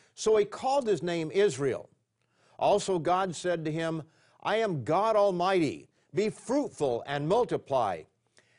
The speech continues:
A nation and a company of nations shall proceed from you,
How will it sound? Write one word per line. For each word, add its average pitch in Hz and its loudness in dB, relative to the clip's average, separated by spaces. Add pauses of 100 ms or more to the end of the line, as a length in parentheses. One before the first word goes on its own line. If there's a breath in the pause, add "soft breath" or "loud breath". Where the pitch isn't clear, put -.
(160 soft breath)
A 143 -2
nation 147 -4 (340)
and 151 -2
a 165 2
company 220 -6
of 123 -4
nations 135 -6
shall 147 -2
proceed 196 -4
from 131 -6
you, 127 -2